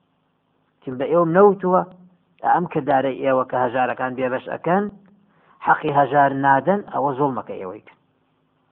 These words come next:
"فهل لا تسبحون الله الآن؟"، يقول إيسا سبحان الله ناكن،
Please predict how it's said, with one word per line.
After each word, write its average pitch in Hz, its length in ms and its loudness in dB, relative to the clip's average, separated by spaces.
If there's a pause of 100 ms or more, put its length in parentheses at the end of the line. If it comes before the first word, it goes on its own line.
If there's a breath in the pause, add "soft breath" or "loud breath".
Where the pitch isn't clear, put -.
(200)
"فهل 147 260 0
لا 147 100 2
تسبحون 117 640 -8
الله 113 320 2
الآن؟"، 110 480 0 (640)
يقول 160 180 -10
إيسا - 220 -14
سبحان 110 400 -8
الله 110 200 0
ناكن، 107 460 -4